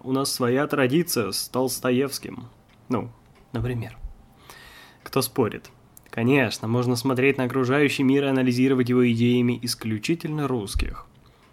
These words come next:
Объясните друзьям Gone Girl с точки зрения православных монахов.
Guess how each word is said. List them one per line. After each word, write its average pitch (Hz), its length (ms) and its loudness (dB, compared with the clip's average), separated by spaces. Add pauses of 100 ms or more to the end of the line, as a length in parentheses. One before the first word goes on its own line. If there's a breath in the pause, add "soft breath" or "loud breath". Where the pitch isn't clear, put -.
(100)
Объясните 147 520 0
друзьям 131 460 4
Gone 120 280 2
Girl 156 340 2
с - 80 -12
точки 127 280 -2
зрения 131 360 2
православных 107 720 -4
монахов. - 500 -10